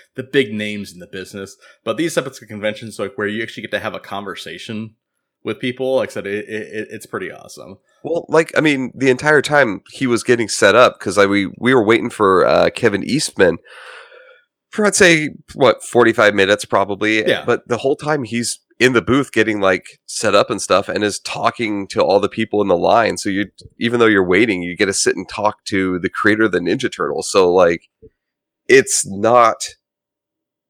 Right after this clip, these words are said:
Speaker 2: as busy, I think, as someone like, like you said, San Diego. You're never gonna get able to just sit at someone's booth and just talk with them for a long time. The, you know, unless, like, a big name person like that,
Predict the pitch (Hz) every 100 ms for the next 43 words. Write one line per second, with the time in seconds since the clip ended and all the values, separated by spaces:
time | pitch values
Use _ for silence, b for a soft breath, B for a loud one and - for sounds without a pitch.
0 | _ 113 107 87 - 110 110 90 82 -
1 | 87 92 90 85 85 - 90 82 80 82
2 | - _ _ _ _ _ _ - - 98
3 | 87 90 98 - 104 98 95 - 104 101
4 | 98 90 107 117 117 104 95 90 92 80
5 | 92 85 92 - - 113 76 - _ _
6 | - 92 - 101 92 80 - 95 85 -
7 | 87 87 - - _ - 98 98 98 87
8 | - 64 65 80 - - 62 50 B B
9 | B B _ - - 98 98 85 95 95
10 | - - 95 95 104 113 101 90 - 92
11 | - 87 82 90 76